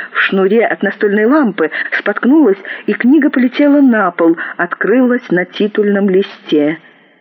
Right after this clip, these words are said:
«Максу от Ребекки». Она умерла. Нельзя плохо думать о мертвых. Они мирно спят в своих могилах, ветер колышет над ними траву.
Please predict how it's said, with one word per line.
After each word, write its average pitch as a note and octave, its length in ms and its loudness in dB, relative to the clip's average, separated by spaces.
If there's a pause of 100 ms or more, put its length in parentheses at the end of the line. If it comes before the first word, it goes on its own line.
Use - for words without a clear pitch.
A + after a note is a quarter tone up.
(200)
«Максу F#3 840 -4 (560)
от D#3+ 260 -6
Ребекки». D3 960 -2 (1400)
Она A3 540 2
умерла. A3+ 800 2 (640)
Нельзя G#3 720 0
плохо D#3+ 480 2
думать G3+ 500 0 (380)
о F3 100 -4
мертвых. D3+ 720 -2 (300)
Они F3 320 2
мирно F#3 480 0
спят D#3 380 -2
в - 140 -14
своих D#3+ 300 -2
могилах, D3+ 640 0
ветер F#3+ 440 0
колышет E3 500 0
над C#3 140 -2
ними F3+ 260 0
траву. C#3 520 -2